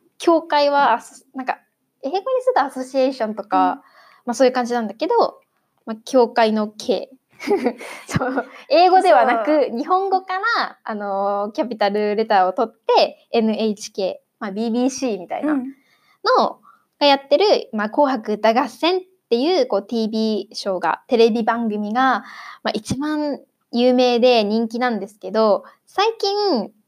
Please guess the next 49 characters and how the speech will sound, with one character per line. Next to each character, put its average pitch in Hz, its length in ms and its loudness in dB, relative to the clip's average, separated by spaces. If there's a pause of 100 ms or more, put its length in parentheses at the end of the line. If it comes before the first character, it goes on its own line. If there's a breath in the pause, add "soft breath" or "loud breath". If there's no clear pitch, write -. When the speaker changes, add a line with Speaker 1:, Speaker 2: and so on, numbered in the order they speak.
Speaker 1:
ま 226 60 -4
あ、 - 20 -4
ち 294 100 0
ょ-、 277 40 0 (300)
ま 240 100 -2
あ、 - 20 -6
最 - 200 -4
近 - 80 -2
っ - 40 -20
て 605 320 -4
言 277 100 0
っ - 40 -18
て 247 80 -4
も、 208 140 -4
ま 202 100 -4
あ、 - 20 -2
結 320 260 -8
構 - 160 0
前。 - 320 -12 (1040 soft breath)
Speaker 2:
う 285 60 -2
ん、 269 340 0
な、 359 340 4
私 370 320 -2
が 349 800 2 (300)
中 349 240 -4
学 359 220 0
生 262 300 -4
か、 233 420 0
Speaker 1:
う 226 40 0 (440)
ん、 214 40 -6
Speaker 2:
中 233 300 2
学、 247 300 2
Speaker 1:
小 - 0 -
学 - 0 -
生 - 60 -20
く 269 120 -2
ら 240 100 4
い - 20 2
だ - 0 -
よ - 0 -
ね。 - 0 -
Speaker 2:
小 - 0 -
学 226 300 4
生 330 220 4
ぐ 330 100 -4
ら 294 160 2
い 240 80 -8
か 226 160 -4
ら。 233 340 0